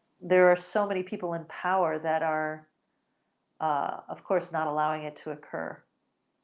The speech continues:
And I imagine if we had a world where there was no world, new world order, which is in the process of being created,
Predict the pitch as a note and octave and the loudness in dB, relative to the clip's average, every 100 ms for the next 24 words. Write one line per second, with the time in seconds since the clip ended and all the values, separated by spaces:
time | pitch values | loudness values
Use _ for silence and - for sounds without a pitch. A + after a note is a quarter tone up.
0 | _ - - - _ _ - E3 E3+ E3 | _ -20 -20 -20 _ _ -2 2 2 2
1 | - F#3 F3+ F3+ G3 F#3+ D#3+ E3 - F3 | 4 4 6 8 8 4 -6 -10 -12 -10
2 | F#3+ F3+ E3+ E3+ - - - F#3+ F#3+ F#3 | -4 -2 -2 -6 -10 -12 0 4 4 4
3 | E3 - _ - E3 D#3+ F3 E3 D3 - | -2 -18 _ -10 -8 -4 -2 -2 -4 -8
4 | E3+ E3 E3 E3 E3 E3 D#3 D#3+ E3+ E3 | -6 -4 -4 -2 -4 -6 -8 -4 -2 -4
5 | D#3 D#3+ E3 E3 - _ - F3 D#3 D#3 | -6 -8 -6 -6 -10 _ -10 -8 -6 -8
6 | D3 - D#3+ D#3 C#3 D3 D#3+ D3 - - | -8 -6 -6 -6 -10 -12 -10 -10 -12 -16
7 | - - - - E3+ E3 E3 D#3+ E3 E3 | -20 -20 -20 -12 -8 -8 4 6 6 4
8 | D#3+ - E3+ - E3 D#3+ D#3+ - D3 D#3+ | -4 0 -2 -2 -6 -6 -10 -6 -2 2
9 | G#3+ E3+ - | 2 2 -2